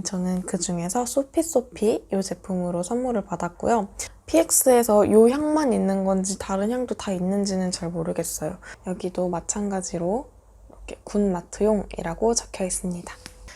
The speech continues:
이 핸드크림은 오십 밀리가 들어있고요. 올리브영이나 드럭스토어 이런 데서는 보통 구천팔백 원에 판매를 하던데 용량 생각하면 그것도 비싼 편은 아닌데 이 제품이 피엑스에서는 삼천 원이 안 되는 가격에 판매를 한다고 하더라고요.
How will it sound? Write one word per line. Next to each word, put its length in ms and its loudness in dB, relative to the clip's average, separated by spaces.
이 40 0
핸드크림은 1000 4
오십 400 6
밀리가 380 6
들어있고요. 880 2
올리브영이나 760 6
드럭스토어 640 0
이런 220 2
데서는 320 0
보통 300 -4
구천팔백 720 0
원에 200 2
판매를 480 -2
하던데 460 2
용량 320 6
생각하면 520 0
그것도 340 0
비싼 340 0
편은 320 0
아닌데 560 0
이 60 0
제품이 460 -4
피엑스에서는 880 4
삼천 380 0
원이 220 6
안 180 2
되는 200 8
가격에 400 0
판매를 600 2
한다고 320 2
하더라고요. 600 0